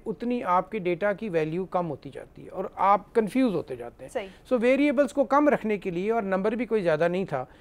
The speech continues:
Speaker 1: तो ये
Speaker 2: और
Speaker 1: किया
Speaker 2: अभी
Speaker 1: गया।
Speaker 2: अस्पतालों में गुंजाइश
Speaker 1: अभी
Speaker 2: भी
Speaker 1: अस्पतालों
Speaker 2: है।
Speaker 1: में गुंजाइश तो बहुत पड़ी हुई है।
Speaker 2: सही।
Speaker 1: लेकिन अस्पतालों की हद तक मैं बिल्कुल इनसे इत्तेफाक करता हूँ कि मैं भी अस्पतालों के हक में नहीं हूँ, लेकिन बात ये होती है कि जब पॉलिसी बनाई जाती है, तो वो पॉलिसी लोगों के लार्जर गुड के लिए बनाई
Speaker 2: सही।
Speaker 1: जाती है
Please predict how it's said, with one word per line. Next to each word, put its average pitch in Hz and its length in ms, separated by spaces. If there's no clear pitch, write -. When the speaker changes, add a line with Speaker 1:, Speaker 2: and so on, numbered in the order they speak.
Speaker 1:
तो 226 60
ये 196 160
Speaker 2:
और 285 120
Speaker 1:
किया 285 120
Speaker 2:
अभी 269 100
Speaker 1:
गया। 302 80
Speaker 2:
अस्पतालों 254 440
में 262 120
गुंजाइश 226 220
Speaker 1:
अभी 262 80
Speaker 2:
भी 262 40
Speaker 1:
अस्पतालों 254 360
Speaker 2:
है। 285 60
Speaker 1:
में 277 140
गुंजाइश 226 340
तो 220 80
बहुत 277 240
पड़ी 151 160
हुई 143 140
है। 139 60
Speaker 2:
सही। 208 340
Speaker 1:
लेकिन 220 240
अस्पतालों 214 580
की 277 120
हद 240 220
तक 262 160
मैं 208 220
बिल्कुल 202 300
इनसे 226 280
इत्तेफाक 190 420
करता 185 280
हूँ 208 120
कि 220 100
मैं 175 180
भी 226 100
अस्पतालों 185 460
के 190 120
हक 160 160
में 175 100
नहीं 170 140
हूँ, 269 100
लेकिन 220 220
बात 202 300
ये 262 60
होती 220 200
है 277 60
कि 247 60
जब 202 160
पॉलिसी 220 340
बनाई 196 280
जाती 185 280
है, 226 60
तो 262 100
वो 226 100
पॉलिसी 208 420
लोगों 202 320
के 233 160
लार्जर 196 480
गुड 202 220
के 233 120
लिए 208 140
बनाई 170 200
Speaker 2:
सही। 175 60
Speaker 1:
जाती 202 300
है 247 100